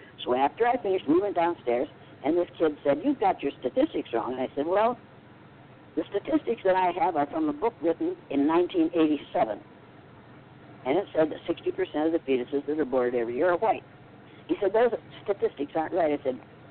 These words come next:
"What are the statistics as far as you know?" He said, "The latest statistics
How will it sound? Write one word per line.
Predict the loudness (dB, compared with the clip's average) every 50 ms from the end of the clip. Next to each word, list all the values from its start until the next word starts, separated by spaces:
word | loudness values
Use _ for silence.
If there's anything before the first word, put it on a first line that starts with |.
| -4 0
"What | 2 4 4
are | 4 4
the | 2 0 -2 -6
statistics | -8 -4 -4 -4 -4 -2 -4 -4 -2 -2 -4
as | -4 0
far | 2 2 2
as | 2 2
you | -2 -4
know?" | -4 -4 -4 -6 -10 -14 -20 -20 -20 -20 -18 -2 0
He | 0 0 2 2
said, | 0 0 2 2
"The | 2 4
latest | 4 4 4 2 0 -2 -4 -6 -8
statistics | -8 -2 -2 -2 -2 0 -2 -6 -6 -6